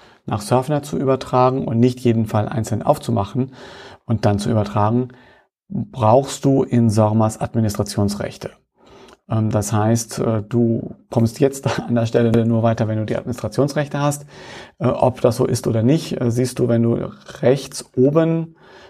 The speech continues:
in sormas auf Mehr klickst, dann öffnet sich ein weiteres Menü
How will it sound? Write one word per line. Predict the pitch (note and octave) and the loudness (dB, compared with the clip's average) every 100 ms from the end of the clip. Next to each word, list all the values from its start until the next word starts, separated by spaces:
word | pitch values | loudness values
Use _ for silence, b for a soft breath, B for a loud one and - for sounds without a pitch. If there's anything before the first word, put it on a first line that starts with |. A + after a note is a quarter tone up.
| B | B
in | - B2 B2+ | -2 0 2
sormas | A#2+ B2 A#2 A#2 A2+ - - | 2 2 2 2 2 -2 -8
auf | A2+ G#2+ G#2 - | -2 -2 -2 -6
Mehr | - A2 A2+ C#3+ F3 | -2 2 4 4 2
klickst, | F3 D#3+ D#3+ - - - - b b - | -2 -4 -4 -6 -12 -14 -16 b b -4
dann | A#2+ A#2+ | 0 0
öffnet | A#2+ A2+ A#2+ | 0 0 0
sich | B2+ - | 0 -2
ein | A2+ | 0
weiteres | G#2+ G#2+ G#2+ G2+ | 2 0 -2 -4
Menü | G#2+ G#2 A2 B2+ C#3 | -2 2 4 4 2